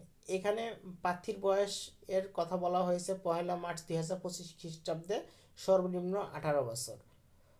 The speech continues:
হলে আবেদন করতে পারবেন। এখানে আমি, আহ, আপনাদের বিভিন্ন, আহ,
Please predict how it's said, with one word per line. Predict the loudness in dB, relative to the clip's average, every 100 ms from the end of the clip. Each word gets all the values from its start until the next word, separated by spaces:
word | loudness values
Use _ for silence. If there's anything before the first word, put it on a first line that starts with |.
| _
হলে | -2 2 2 0 -6
আবেদন | -2 0 2 0 2
করতে | -2 -2 -4
পারবেন। | -2 -4 -6 -14 -20 -20 _ _ -20 _ -4 -2
এখানে | 0 0 -2 -4 -6
আমি, | -2 -2
আহ, | -2 -10 -20 -20 -12 -6 -4 -2
আপনাদের | -2 -2 2 2 0 -6 -10 -2
বিভিন্ন, | 2 2 2 0 0
আহ, | -2 -6 -20 _ -16 -4 0